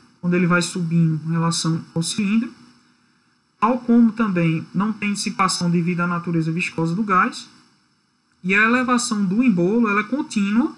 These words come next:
mas gradual, ela não ocorre rápido como acontece lá para o processo irreversível. Então, para isso, a gente teria que considerar que aqui a gente tem um monte de pó,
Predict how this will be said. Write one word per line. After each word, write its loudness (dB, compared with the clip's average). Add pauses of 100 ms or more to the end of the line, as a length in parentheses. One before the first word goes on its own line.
(240)
mas 2
gradual, 0
ela -4
não 0
ocorre -2
rápido 0
como -6
acontece -6
lá -4
para -8
o -6
processo -6
irreversível. -2 (840)
Então, 0 (120)
para 2
isso, -2
a 2
gente 0
teria 0
que -16
considerar -2
que -8
aqui -8
a -4
gente -2
tem -8
um -2
monte 0
de -2
pó, -2